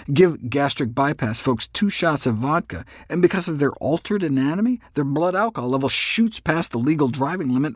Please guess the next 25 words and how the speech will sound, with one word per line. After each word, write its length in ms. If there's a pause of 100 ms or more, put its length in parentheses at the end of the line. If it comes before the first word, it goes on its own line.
(120)
within 600
minutes. 480 (400)
It's 340
unclear 540
whether 280
this 240
plays 460
a 60
role 180
in 80
the 80
twenty-five 460
percent 260
increase 560
in 280
prevalence 420
of 100
alcohol 480
problems 480
noted 360
during 260
the 80
second 580
postoperative 640
year. 300